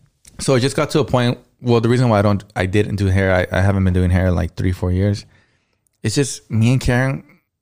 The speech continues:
we, like, organically went into, like, the YouTube, like, social media world. That can be another story. That's such a long story of how everything happened. But I was telling Karen, I was like, "Dang, it's crazy how, like, I just dropped everything and, you know, we just started doing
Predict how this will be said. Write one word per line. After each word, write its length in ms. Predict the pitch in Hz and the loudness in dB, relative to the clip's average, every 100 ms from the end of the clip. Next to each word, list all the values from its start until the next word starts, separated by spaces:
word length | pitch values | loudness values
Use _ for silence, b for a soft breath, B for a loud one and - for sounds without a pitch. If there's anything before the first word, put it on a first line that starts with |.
| _ _ _ _ _ _ | _ _ _ _ _ _
we, 240 | 123 120 123 | -2 2 2
like, 220 | 127 135 | 2 0
organically 520 | 101 95 104 110 120 | -2 0 -2 -2 -2
went 200 | 104 95 | 0 0
into, 180 | 101 98 | 0 -2
like, 160 | 90 | -2
the 300 | - 92 98 | -2 0 0
YouTube, 420 | 107 - 107 104 107 | 0 0 0 0 -2
like, 180 | 101 | -6
social 300 | - 101 - | -2 -2 -2
media 260 | 95 95 95 | -2 0 -2
world. 420 | 92 107 113 107 - B B B | 0 2 2 0 -6 B B B
That 100 | - | -6
can 140 | 107 110 | -2 -2
be 80 | 104 | 0
another 240 | 95 98 | 0 0
story. 260 | 92 95 95 | -2 -2 0
That's 160 | 92 | -2
such 160 | 101 - | -4 -2
a 60 | |
long 220 | 95 87 90 | -2 0 -2
story 280 | - 90 | -2 0
of 100 | 90 | 0
how 200 | 87 85 | -2 -2
everything 400 | - 90 87 87 | -2 -2 -2 -2
happened. 480 | 87 92 92 95 101 B B B B B | 0 0 0 -2 -4 B B B B B
But 380 | - 90 85 - _ _ _ _ | -4 -2 0 -4 _ _ _ _
I 80 | 90 | -2
was 120 | 101 | 0
telling 240 | - 110 101 | 0 0 0
Karen, 200 | 107 110 | 0 0
I 40 | |
was 80 | 101 | 0
like, 140 | 95 | -2
"Dang, 140 | 95 110 | -2 -2
it's 120 | 98 | -2
crazy 300 | - 113 113 | 0 0 0
how, 160 | 101 92 | 0 0
like, 200 | 87 85 | 0 0
I 100 | 90 | -2
just 340 | 87 92 - - _ _ - 92 | -2 -4 -6 -16 _ _ -18 -6
dropped 320 | 95 98 101 | -2 0 0
everything 520 | 98 101 95 98 101 | -2 0 -2 -2 0
and, 100 | 92 | 0
you 120 | 95 | -2
know, 100 | 92 - | -2 -2
we 100 | 98 | -2
just 160 | 98 95 | -2 0
started 220 | 101 95 | 0 0
doing 340 | 98 92 92 | -2 -2 -6